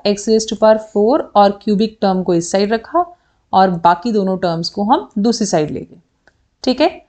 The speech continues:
अब इसको परफेक्ट स्क्वायर बनाना है, तो it is एक्स स्क्वायर का स्क्वायर प्लस टू टाइम्स, टू से मल्टीप्लाई किया,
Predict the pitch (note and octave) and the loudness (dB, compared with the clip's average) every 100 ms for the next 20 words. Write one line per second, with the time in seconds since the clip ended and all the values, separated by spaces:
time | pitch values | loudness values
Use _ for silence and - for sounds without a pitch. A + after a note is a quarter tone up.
0 | _ - A3 A#3 - G#3+ F#3+ F#3+ F#3+ - | _ 0 2 0 -2 0 0 0 -6 -6
1 | - A3+ A#3 A#3 A#3 A#3+ A#3+ C#4 C4 - | 0 2 4 4 4 2 2 0 -4 -4
2 | G3+ G3+ F#3+ - F#3+ - - G3+ F3+ E3+ | 0 0 0 0 0 -2 -6 2 2 4
3 | E3 E3 - F#3+ G3 D4+ - - _ _ | 2 0 -2 2 4 4 2 -14 _ _
4 | - - - - B3 D#4 - - _ _ | -20 -20 -14 2 2 2 -4 -20 _ _
5 | _ _ - _ D#4 E4 F#4+ F4+ G#3+ F3+ | _ _ -20 _ 4 6 6 4 0 0
6 | F3+ B3+ - - _ _ _ _ _ - | -4 -4 -6 -18 _ _ _ _ _ 2
7 | B3+ D4 C4 A#3+ A#3+ B3 B3 A3+ B3 C4+ | 4 6 4 2 2 2 2 -2 2 2